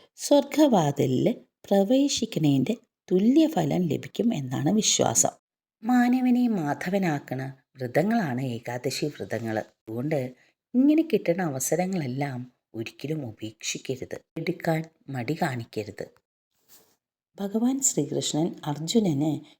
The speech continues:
ഗീതോപദേശം നൽകിയതും ഒരു സ്വർഗവാതിൽ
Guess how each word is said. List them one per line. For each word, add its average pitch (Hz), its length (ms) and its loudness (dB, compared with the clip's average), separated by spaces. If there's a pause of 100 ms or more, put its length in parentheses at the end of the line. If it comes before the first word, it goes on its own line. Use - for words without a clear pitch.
(140)
ഗീതോപദേശം 151 880 0
നൽകിയതും 143 880 -2
ഒരു 131 360 -10
സ്വർഗവാതിൽ 151 720 0